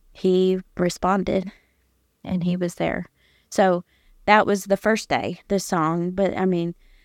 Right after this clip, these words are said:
of course, there were many scriptures that were a, a comfort to me. Um, but the promises of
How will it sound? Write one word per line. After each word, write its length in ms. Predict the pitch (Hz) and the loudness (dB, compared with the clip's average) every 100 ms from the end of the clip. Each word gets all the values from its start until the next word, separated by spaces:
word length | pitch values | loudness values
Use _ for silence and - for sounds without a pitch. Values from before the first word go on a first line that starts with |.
| _ | _
of 180 | 202 - | -2 0
course, 460 | 190 170 170 - - _ - _ - - _ _ - - _ _ _ _ - | 2 2 0 -6 -16 _ -20 _ -20 -20 _ _ -20 -20 _ _ _ _ -8
there 180 | 208 190 | 0 2
were 120 | 180 | 2
many 240 | 175 165 170 | 0 0 -2
scriptures 600 | - - - - 170 170 | -4 -6 -6 -6 -4 -4
that 160 | 185 | -4
were 180 | 175 170 - | -2 -2 -2
a, 200 | 175 165 - | -6 -8 -8
a 80 | 185 | -6
comfort 500 | - 180 - - - | -2 -4 -2 -6 -6
to 140 | - 175 | -4 0
me. 360 | 175 180 175 _ _ _ _ _ _ _ | 0 -2 -6 _ _ _ _ _ _ _
Um, 540 | 180 175 - 185 185 180 _ _ _ - 202 - | -4 -2 -2 -4 -6 -8 _ _ _ -18 -16 0
but 380 | 185 170 165 - _ _ _ | 2 2 0 -4 _ _ _
the 100 | 175 | -2
promises 680 | - 180 175 175 180 170 - | -2 0 0 0 -2 -4 -4
of 440 | 175 160 170 - | -4 -4 -6 -14